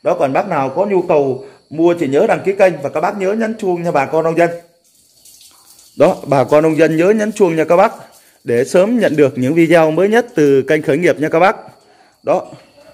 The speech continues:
để chọn cho gia đình mình những con bò nó hợp với bụng mình và hợp với túi tiền của gia đình mình nha các bác. Đó, kênh Khởi Nghiệp em là như vậy nha bà con nông dân. Mua bán công khai, rõ ràng, minh bạch nha.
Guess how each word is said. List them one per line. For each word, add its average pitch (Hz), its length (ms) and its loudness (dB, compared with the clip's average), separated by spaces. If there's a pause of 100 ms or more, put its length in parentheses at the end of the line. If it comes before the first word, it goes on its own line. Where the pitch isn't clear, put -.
(120)
để 127 160 2
chọn 151 380 2
cho 160 80 0
gia 156 160 2
đình 143 240 -2
mình 127 180 -2
những 127 200 -6
con 160 180 -2
bò 127 360 2
nó 147 120 -2
hợp 170 240 2
với 180 80 0
bụng 170 200 -2
mình 131 260 -4 (600)
và 139 160 0
hợp 131 240 0
với 165 100 0
túi 185 140 0
tiền 131 280 0
của 120 140 -4
gia 160 120 0
đình 131 220 -4
mình 120 220 -6
nha 131 100 -4
các 139 140 -2
bác. 175 140 2 (1300)
Đó, 127 220 -4 (760)
kênh 139 200 -2
Khởi 127 120 -2
Nghiệp 139 300 0
em 139 220 -2
là 123 60 -6
như 127 180 -2
vậy 139 280 0
nha 143 80 -4
bà 123 160 0
con 135 200 0
nông 135 160 -4
dân. 131 140 0 (1800)
Mua 156 220 2
bán 170 460 0 (160)
công 170 180 -2
khai, 147 500 -6 (480)
rõ 113 260 0
ràng, 135 340 0
minh 143 140 -10
bạch 127 200 -4
nha. 135 140 -8